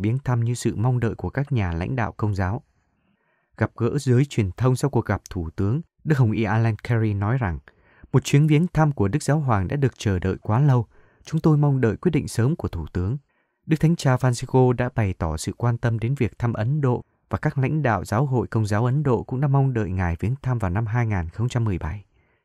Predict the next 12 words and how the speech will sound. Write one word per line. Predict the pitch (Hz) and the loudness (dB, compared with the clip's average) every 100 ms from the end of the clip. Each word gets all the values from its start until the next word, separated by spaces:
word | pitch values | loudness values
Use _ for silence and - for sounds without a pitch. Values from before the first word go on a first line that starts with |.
| - | 0
Nhưng | 123 | 0
trong | - 110 | 2 0
năm | 104 98 | 0 0
đó, | 95 113 - _ - - | -2 -2 -8 _ -8 -2
Đức | 170 | 0
Thánh | 165 | 0
Cha | - 147 | 0 -2
chỉ | 143 92 82 | -2 -4 -4
thăm | 120 123 | -2 0
Myanmar | 123 120 113 113 110 | 0 0 0 -2 -4
và | 87 | -6
Bangladesh. | - 104 95 95 117 - - | -4 -4 -4 -4 -6 -6 -12